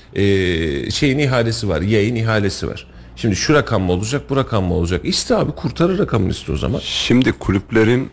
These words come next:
Speaker 2: e, bu futbolcu lisansları, futbolcu ücretleri o kadar pahalı ki.
Speaker 1: Hı hı.
Speaker 2: Bu, e, borsa sistemindeki kaldıraçlı sistem gibi yapıyorlar. Ellerinde on liralık bir normalde çevirdikleri bütçe var. Tribün geliridir, işte, e, forma geliridir falan gibi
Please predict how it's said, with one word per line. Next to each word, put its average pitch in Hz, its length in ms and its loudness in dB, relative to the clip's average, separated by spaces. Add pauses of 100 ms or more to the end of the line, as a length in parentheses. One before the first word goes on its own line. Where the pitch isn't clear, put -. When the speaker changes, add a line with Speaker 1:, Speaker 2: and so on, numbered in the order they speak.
(100)
Speaker 2:
e, 82 60 2 (680)
bu 90 200 2
futbolcu 95 580 0
lisansları, 90 580 0
futbolcu 92 460 -4
ücretleri 82 440 0
o 76 40 0
kadar 92 260 0
pahalı 95 360 0
ki. - 140 -6
Speaker 1:
Hı 123 60 -4
hı. 82 340 -10 (300)
Speaker 2:
Bu, 107 360 2
e, 80 800 0
borsa 101 300 0
sistemindeki 107 460 -2
kaldıraçlı 104 500 0
sistem 117 380 0
gibi 80 180 0
yapıyorlar. 65 540 -6 (160)
Ellerinde 110 420 4
on 107 180 2
liralık 82 320 0
bir 85 140 -4
normalde 95 300 0
çevirdikleri 82 520 -2
bütçe 110 240 0
var. 120 220 0 (380)
Tribün 101 360 4
geliridir, 87 480 2
işte, 85 360 -4 (220)
e, 80 220 0
forma 95 380 0
geliridir 85 460 0
falan 101 340 0
gibi 87 240 2